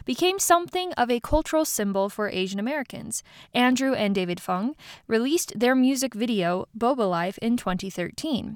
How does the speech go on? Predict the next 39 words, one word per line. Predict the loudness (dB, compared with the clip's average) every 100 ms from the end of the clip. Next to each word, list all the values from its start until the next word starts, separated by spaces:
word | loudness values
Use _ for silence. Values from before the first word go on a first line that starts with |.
| -4 2
Boba | 4 4
tea | 2 0 0
as | 0 0
a | -2
cultural | -2 -2 -2 -2 -4
phenomenon | -2 -4 -2 -2 -4 2
and | 2 4
as | 2
part | 0 0 2
of | 4 2 0
Asian | -2 0
American | 0 0 -2 -4
identity | -6 -4 -2 -2 -4 -4 -4 -4
is | -4 -4
a | -4
symbol | -2 -2 -2 -4
of | -8
culture | -4 -4 -2 -4 -4
and | -2 -4
desire | -2 -2 -2
for | -2
more | -4 -4
cultural | -6 -6 -4 -4
and | -4 -4
political | -4 -6 -4 -4
recognition, | -4 -4 -2 -2 -2 -6 -8 -6
according | 0 2 2
to | 2 0
Heather | 2 2 2
Fan | 2 2 2 0
Nguyen's | -2 -2 -4 -6 -10 -12
capstone | -4 -2 -2 -4 -4 -4
research | -4 -4 -4 -8 -4
project | -2 -2 -6
for | -6 -4
twenty | -6 -8 -8
twenty. | -2 -2 -2 -10 _ -2
It's | 0 -2
called | -6 2 2 4 0